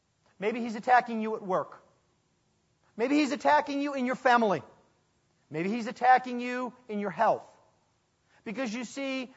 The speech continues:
Satan does not want you to serve the Lord Jesus Christ. He does not want Jesus Christ to be magnified. And so the attacks that you are under are to distract you and to dismay you. But I have good news for you in the midst of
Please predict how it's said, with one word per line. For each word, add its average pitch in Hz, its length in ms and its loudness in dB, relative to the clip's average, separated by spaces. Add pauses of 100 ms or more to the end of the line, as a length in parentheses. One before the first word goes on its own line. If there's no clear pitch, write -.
Satan 311 540 2
does 220 180 -2
not 247 380 2
want 233 420 2
you 175 280 -6
to 165 80 -16
serve 208 460 2
the 180 100 0
Lord 170 280 0
Jesus 131 400 -12
Christ. - 500 -10 (220)
He 262 100 -4
does 240 160 -2
not 330 280 4
want 302 320 4
Jesus 240 400 -4
Christ 233 420 2
to 190 60 -8
be 170 160 -8
magnified. 170 840 0 (240)
And 240 160 -8
so 269 140 -2
the 247 140 -8
attacks 339 640 -2
that 254 160 -6
you 285 260 0
are 269 180 6
under 220 480 0 (580)
are 202 120 4
to 208 120 -8
distract 262 640 4
you 185 180 -4
and 196 180 -6
to 185 80 -8
dismay 185 540 -2
you. 127 260 -8 (2000)
But 175 120 4
I 233 100 10
have 208 160 2
good 247 160 -2
news 285 340 0
for 214 140 -4
you 202 240 0
in 190 80 0
the 190 60 -2
midst 208 340 -4
of 175 140 -4